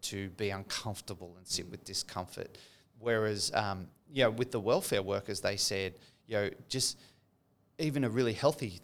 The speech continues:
Speaker 1: thing for people on welfare is just to get them out of the house and doing something, like
Speaker 2: Mm.
Speaker 1: not sitting on the lounge all day and just kind of wasting time. So one of the most interesting things was that, that when we, when we don't have struggle, when we don't have discomfort,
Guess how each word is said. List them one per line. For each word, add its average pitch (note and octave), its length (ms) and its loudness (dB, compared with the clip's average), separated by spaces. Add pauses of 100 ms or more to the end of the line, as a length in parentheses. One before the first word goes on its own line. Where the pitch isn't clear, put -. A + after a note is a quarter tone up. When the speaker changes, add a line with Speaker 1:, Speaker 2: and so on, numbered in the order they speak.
Speaker 1:
thing A2 180 -4
for G2+ 140 -8
people A2 340 -8
on F2+ 80 -6
welfare G#2+ 420 0
is F#2 140 -6
just - 280 -2
to B2+ 60 -4
get G#2+ 220 -2
them A#2 140 -2
out A2 80 0
of G#2 80 -2
the F#2+ 60 -6
house A2 280 0
and G2 120 -8
doing F#2+ 280 -8
something, - 560 -10 (200)
like F#2+ 160 4
Speaker 2:
Mm. E2+ 80 -2
Speaker 1:
not A2+ 220 0
sitting G#2+ 340 4
on F#2+ 100 -4
the F2 80 -6
lounge A2 340 2
all F#2+ 140 -4
day F2 260 -2
and E2+ 100 -12
just - 220 -6
kind F2+ 220 -4
of E2+ 120 -8 (240)
wasting G2+ 400 -2
time. - 380 -4 (300)
So - 120 4
one G3 160 4
of C4 100 2
the B3 80 -2
most C#3 320 2
interesting C3 680 -2
things G#2 800 -4
was G#2 500 0 (640)
that, A2+ 360 0 (500)
that C3 160 -2
when C#3+ 200 0
we, F3 320 0 (300)
when D3 180 2
we D#3 140 2
don't A2 380 2
have B2 220 -2
struggle, B2+ 440 0
when B2 180 -16
we G#2+ 80 -14
don't G2+ 260 0
have G#2+ 220 -4
discomfort, - 720 -4